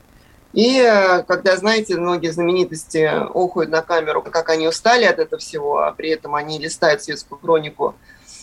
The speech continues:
э, в панике, а вдруг там нет их фотографии, или ломаются на камеру о том, как они устали от этой популярности, как им все это претит, как они всего этого не хотят, но при этом продолжают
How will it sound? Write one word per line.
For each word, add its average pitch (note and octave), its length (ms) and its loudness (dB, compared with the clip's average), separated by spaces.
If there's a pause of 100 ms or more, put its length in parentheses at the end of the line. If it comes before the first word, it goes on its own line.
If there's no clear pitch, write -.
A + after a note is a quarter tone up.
(160)
э, D3+ 160 0
в D3+ 80 -8
панике, D#3 420 2
а D#3 60 4
вдруг E3+ 240 0
там D3+ 160 0
нет D3 160 -2
их D#3 100 -6
фотографии, D#3+ 800 0 (520)
или E3 160 2
ломаются E3+ 580 2
на D#3 120 -2
камеру D3+ 400 -2
о D3+ 100 -2
том, D#3 280 -4
как D3+ 240 -2
они D3+ 200 -2
устали D#3 380 0
от C#3+ 120 0
этой - 240 -6
популярности, D#3 840 0
как D3+ 200 -10
им D3 80 -6
все - 200 -6
это C#3 140 -2
претит, F3 560 0
как D3 220 -2
они C#3+ 300 0 (360)
всего D#3 340 0
этого D#3 220 0
не D#3 140 -2
хотят, E3 400 2
но C#3 100 -2
при D#3+ 160 0
этом D3 300 0
продолжают D#3+ 680 2